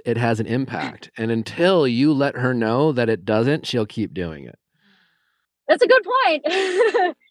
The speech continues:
Speaker 2: That's what I should
Speaker 1: I, I
Speaker 2: do.
Speaker 1: li-, again, I know
Speaker 2: Um,
Speaker 1: it's much harder. And I know, like,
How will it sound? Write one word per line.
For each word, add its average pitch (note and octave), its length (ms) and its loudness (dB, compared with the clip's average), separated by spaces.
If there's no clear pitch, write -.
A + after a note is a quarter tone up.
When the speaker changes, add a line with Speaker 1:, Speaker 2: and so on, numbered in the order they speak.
Speaker 2:
That's D4+ 180 -4
what G4+ 160 -2
I G4+ 40 -4
should - 160 2
Speaker 1:
I, E3 260 6
I D#3+ 40 4
Speaker 2:
do. F3 80 4
Speaker 1:
li-, F3 180 4
again, D3 260 6
I C3+ 160 4
know C#3+ 160 4
Speaker 2:
Um, D#3 40 6
Speaker 1:
it's D3 120 -2
much C3 300 0
harder. C3 560 0
And B2 140 -2
I B2+ 80 2
know, B2+ 300 2
like, B2 320 2